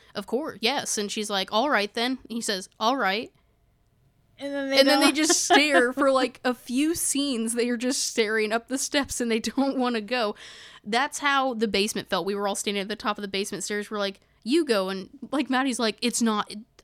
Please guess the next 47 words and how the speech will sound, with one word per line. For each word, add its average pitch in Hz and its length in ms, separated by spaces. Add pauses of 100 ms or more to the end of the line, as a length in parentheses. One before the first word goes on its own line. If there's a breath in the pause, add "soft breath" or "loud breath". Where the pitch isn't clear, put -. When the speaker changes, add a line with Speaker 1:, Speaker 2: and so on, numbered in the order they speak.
(140)
Speaker 1:
let 240 160
me 233 100
look 196 260
at 160 180
it." 170 160
And 240 100
started 233 180
to 226 60
walk 220 140
down. 214 160
She - 120
went, 196 240 (540)
"Mm." 254 960
<laughs> 320 720
Speaker 2:
<laughs> - 20
Yeah. 285 300 (260)
Speaker 1:
And 285 80
I 285 60
was 285 80
like, 294 140
"Just 262 180
let 262 100
me 254 120
do 233 160
this." 220 180
And 220 80
I 220 60
started 220 240
to 214 40
walk, 208 280
and 208 60
I 196 60
saw 208 160
you 202 80
had 202 80
to, 196 60
like, 196 200
bend 202 280
down 196 260
to 196 60
get 208 280
into 214 280
the 208 100
basement. 208 300
I 208 40
was 202 80
like, 190 180